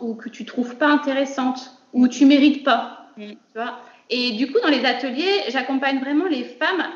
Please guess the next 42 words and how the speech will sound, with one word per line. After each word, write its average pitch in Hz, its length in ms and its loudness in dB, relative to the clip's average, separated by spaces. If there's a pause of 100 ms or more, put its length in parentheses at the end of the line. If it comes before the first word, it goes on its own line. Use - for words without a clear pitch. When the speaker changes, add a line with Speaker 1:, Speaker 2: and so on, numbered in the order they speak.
Speaker 1:
à 240 140 -2
se - 280 -12
reconnecter 302 600 0
à 254 100 0 (160)
elles. 254 300 -2 (380)
On 226 140 -6
passe - 360 -2
par 220 160 -2
les 208 140 -4
valeurs, 240 500 -2 (260)
par 233 120 -4
les 240 120 -4
forces - 340 -6
qu'on 254 140 -6
possède, 247 440 -6
par - 180 -8
ce - 60 -16
que 247 100 -6
j'appelle 233 300 0
les 226 100 -2
super 269 460 -4
pouvoirs. 247 520 -6 (160)
Speaker 2:
Ouais. 220 220 -2
Speaker 1:
Les 226 100 -2
super 277 400 -4
pouvoirs, 381 400 -2
tu 349 60 -12
sais, 311 80 -14
c'est 285 100 -2
une 247 80 0
manière, 269 480 -2
euh, 220 420 -2
de 220 160 0
ressentir, 294 800 2 (280)
d'agir, 262 520 0 (580)
euh, 240 180 4
que 254 60 0
l'on 262 140 2
fait 262 160 -6
de 320 100 0
façon 247 400 -6
inconsciente. 294 600 0